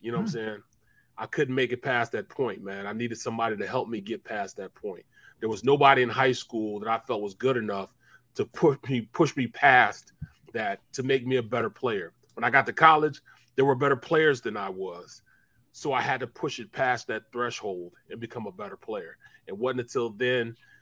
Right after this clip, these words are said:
Speaker 1: that I really started to be, wanna be a dominant player, that I wanted to be somebody that can go out there and just totally take your heart then. That's when I changed how I approached the game.
Speaker 2: That's pretty cool, man. I, that, that's pretty interesting. I,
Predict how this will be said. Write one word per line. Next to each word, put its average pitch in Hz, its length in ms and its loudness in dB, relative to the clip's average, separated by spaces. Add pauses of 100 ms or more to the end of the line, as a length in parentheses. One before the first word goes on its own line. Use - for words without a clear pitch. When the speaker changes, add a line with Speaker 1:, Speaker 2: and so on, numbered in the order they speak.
(180)
Speaker 1:
that 113 120 -4
I 113 60 0
really 120 520 0
started 110 540 -4
to 107 60 -18
be, - 120 -20
wanna 120 280 -4
be 104 200 -10
a 95 80 -6
dominant 104 540 -8
player, 101 240 -4
that 98 140 -10
I 104 140 -10
wanted 113 360 2
to 101 80 -2
be 98 200 -8
somebody 104 400 -6
that 92 100 -12
can 98 100 -16
go 101 180 -2
out 104 180 -6
there 101 140 -6
and 95 80 -10
just - 280 -16 (500)
totally 123 340 2
take - 360 -6
your 104 160 -6
heart 98 380 -10
then. 76 180 -14 (500)
That's 113 180 -8
when 120 80 -4
I 113 80 0
changed 117 400 -6
how 110 220 -6
I 107 140 -2
approached - 480 -8
the - 80 -20
game. - 140 -20 (1500)
Speaker 2:
That's 151 200 -10
pretty 320 180 2
cool, 494 320 4 (140)
man. 139 200 0 (180)
I, 143 140 8
that, 190 240 6
that's 226 220 2
pretty 294 260 0
interesting. 220 460 -4
I, 135 240 2